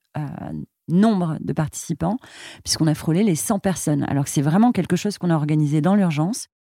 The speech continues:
C'est là qu'on s'est rendu compte qu'il y avait un vrai besoin et que ça n'allait pas être une session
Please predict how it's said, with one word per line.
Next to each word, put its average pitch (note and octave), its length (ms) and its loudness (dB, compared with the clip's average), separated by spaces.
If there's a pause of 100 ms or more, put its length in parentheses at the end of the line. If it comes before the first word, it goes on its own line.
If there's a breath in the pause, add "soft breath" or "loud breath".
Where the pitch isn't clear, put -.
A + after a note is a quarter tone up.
(340)
C'est - 160 -2
là E3 100 2
qu'on E3+ 140 -4
s'est E3 140 -2
rendu C#3+ 200 0
compte F#3 200 -6
qu'il - 120 -8
y D3 60 -4
avait C#3+ 80 -4
un C3+ 100 -4
vrai D3 240 0
besoin E3+ 540 0
et D#3+ 100 -2
que - 60 -10
ça D#3 140 0
n'allait D3 260 0
pas G3 340 -4
être - 320 -6 (240)
une F#3+ 160 4
session F3 540 0